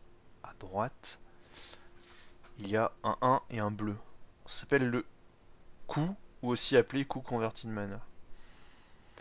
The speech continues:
Alors le coût, là, c'est un incolore, le un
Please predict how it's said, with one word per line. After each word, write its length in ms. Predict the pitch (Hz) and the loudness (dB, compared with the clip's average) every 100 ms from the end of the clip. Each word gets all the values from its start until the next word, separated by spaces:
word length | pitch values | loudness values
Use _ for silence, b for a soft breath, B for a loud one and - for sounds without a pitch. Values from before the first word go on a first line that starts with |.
| B B B - - - | B B B -20 -20 -2
Alors 180 | 101 107 | 4 4
le 120 | 113 | 4
coût, 260 | - 156 156 - - - | 0 -4 -6 -8 -14 0
là, 320 | 107 107 104 | 4 4 4
c'est 320 | - - 92 - | -2 -2 -2 0
un 160 | 113 117 | 2 4
incolore, 680 | 117 - 113 110 - - - - - | 2 4 6 4 2 -10 -14 -18 -8
le 200 | 110 107 | -2 2
un 200 | 113 110 | 4 4